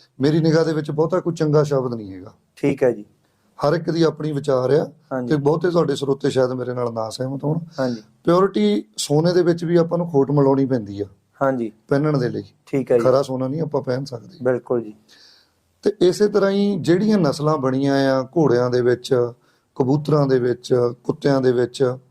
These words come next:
Speaker 2: ਹਾਂਜੀ।
Speaker 1: ਤਾਂ ਉਹ ਸਾਰੀਆਂ ਦਾ ਜੇ ਪਿਛੋਕੜ ਆਪਾਂ ਦੇਖਿਆ ਜਾਵੇ ਨਾ, ਤਾਂ ਉਹ ਕਿਤੋਂ ਨਾ ਕਿਤੋਂ ਜਾ ਕੇ ਉਹਨਾਂ ਦਾ ਡੀ ਐਨ ਏ ਸਟਰਕਚਰ ਇੱਕ ਬਣ ਜਾਂਦਾ ਆ।
Speaker 2: ਬਿਲਕੁਲ ਜੀ।
Speaker 1: ਕੁੱਤਾ ਜਿਹੜਾ ਨਿਕਲਿਆ ਆ,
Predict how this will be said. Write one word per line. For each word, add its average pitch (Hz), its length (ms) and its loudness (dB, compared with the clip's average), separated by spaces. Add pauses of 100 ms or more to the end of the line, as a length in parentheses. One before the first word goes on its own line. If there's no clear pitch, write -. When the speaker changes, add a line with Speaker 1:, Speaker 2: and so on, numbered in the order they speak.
Speaker 2:
ਹਾਂਜੀ। 120 260 -6 (1500)
Speaker 1:
ਤਾਂ 190 80 2
ਉਹ 208 40 2
ਸਾਰੀਆਂ 202 480 0
ਦਾ 196 260 4
ਜੇ 175 180 2
ਪਿਛੋਕੜ 180 480 -4
ਆਪਾਂ 180 220 0
ਦੇਖਿਆ 147 300 -2
ਜਾਵੇ 127 260 0
ਨਾ, 160 100 -2
ਤਾਂ 170 140 -6 (120)
ਉਹ 220 360 2 (320)
ਕਿਤੋਂ 190 240 0
ਨਾ 208 120 2
ਕਿਤੋਂ 185 240 0
ਜਾ 160 180 2
ਕੇ 156 100 -4
ਉਹਨਾਂ 175 180 -2
ਦਾ 202 80 4
ਡੀ 143 260 0
ਐਨ 156 160 2
ਏ 156 60 4
ਸਟਰਕਚਰ 170 560 -2
ਇੱਕ - 180 -8
ਬਣ 127 180 -2
ਜਾਂਦਾ 107 400 -12
ਆ। - 40 -18 (220)
Speaker 2:
ਬਿਲਕੁਲ 131 360 -2
ਜੀ। 107 100 -14 (840)
Speaker 1:
ਕੁੱਤਾ 185 340 2
ਜਿਹੜਾ 196 260 2
ਨਿਕਲਿਆ 175 460 2
ਆ, 165 420 0